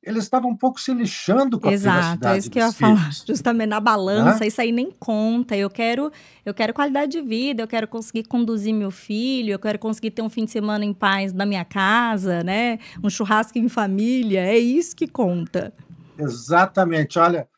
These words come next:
Speaker 1: né, eu, eu nunca tive dificuldade de dizer assim, "Olha, eu gostaria de mostrar esse vídeo dessa intervenção num congresso. Será que vocês me permitiriam que eu usasse o vídeo?"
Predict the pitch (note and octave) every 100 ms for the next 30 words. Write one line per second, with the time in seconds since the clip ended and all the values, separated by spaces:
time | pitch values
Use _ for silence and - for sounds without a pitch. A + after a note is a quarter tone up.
0 | _ _ C3+ D#3 D#3+ - E3+ D#3+ - E3+
1 | F3 E3 E3 A3 B3+ - F3 C3 - F#3+
2 | G3 D#3 C#3+ - D#3 - G#2+ C#3 E3+ D#3+
3 | G#2+ - _ _ _ _ A2+ C3 A#2+ A#2
4 | - - E3+ G#3+ D#3+ - D3+ D3+ D#3 -
5 | D3+ D3 G3+ F3+ F3+ E3 C#3+ - D3+ F3
6 | F3 D#3 C#3+ G2+ A2+ F#3 F#3 B2+ B2 B2
7 | D3 C3 C#3 A#2+ A#2 - D3+ F3 D#3 D3+
8 | - C#3 A#2 A#2+ D#3+ G3 - - F#2 _
9 | _ _ _ - D#3 D#3+ F3+ D#3 C#3 F3+
10 | F3+ D#3 - D#3+ D#3 - C3 B2+ F#3+ G3
11 | G3 D#3 A#2 C3 E3 D#3+ B2 G2 A2 E3+
12 | F3+ A2